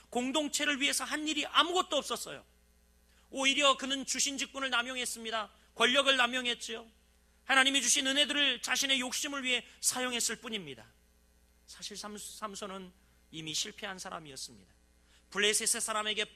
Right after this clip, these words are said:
끌려가서 포로되었고, 두 눈 뽑혔고, 머리털은 다 밀렸고, 맷돌이나 돌려야 하는, 놀이객감이나 되는 그런 비참한 신세가 되었습니다.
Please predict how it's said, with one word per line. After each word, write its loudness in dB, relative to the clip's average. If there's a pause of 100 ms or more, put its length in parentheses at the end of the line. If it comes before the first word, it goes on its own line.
(120)
끌려가서 -4
포로되었고, -4 (180)
두 -4
눈 0
뽑혔고, -2
머리털은 -2
다 -8
밀렸고, -6 (200)
맷돌이나 2
돌려야 0
하는, -8 (240)
놀이객감이나 2
되는 -8
그런 -8
비참한 -6
신세가 -6
되었습니다. -12